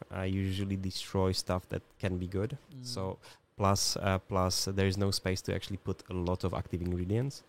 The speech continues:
Speaker 1: And if you look at the composition, there is, uh, a lot of glucose, fru-, fructose syrup, and it's a small thing, right? Uh,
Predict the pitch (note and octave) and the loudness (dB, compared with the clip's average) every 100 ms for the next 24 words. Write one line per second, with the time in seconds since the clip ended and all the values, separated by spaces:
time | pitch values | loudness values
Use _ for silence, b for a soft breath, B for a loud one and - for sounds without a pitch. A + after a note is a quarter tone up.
0 | B B B B B G2 F#2+ F#2+ - G2 | B B B B B 2 4 4 4 6
1 | G#2+ G#2 G#2+ G#2 G#2 G2+ G2 G#2 B2 G2+ | 6 6 4 4 4 4 4 4 2 4
2 | F#2 F2+ F#2 F#2 F#2 F#2 F2+ E2+ F#2+ G2 | 6 6 4 2 2 4 2 0 -2 0
3 | F#2 F#2 - - - - G#2+ G#2 G2 F#2+ | -2 -4 -10 -20 -20 -6 -2 2 4 2
4 | - - - G#2 G2+ F#2+ - - - - | -2 -6 -4 -2 0 0 -2 -8 -8 0
5 | G#2 E2 - - _ _ b b b b | 4 4 2 -18 _ _ b b b b
6 | F#2+ F#2+ F#2 F#2 F2+ F#2 F2 - - _ | 4 6 8 6 4 2 -2 -10 -16 _
7 | _ _ _ _ - A2+ - C#3 - A#2+ | _ _ _ _ -6 -2 2 2 6 6
8 | B2+ - F#2 G2 - G2 F#2+ - - | 6 4 2 2 2 2 0 -4 -12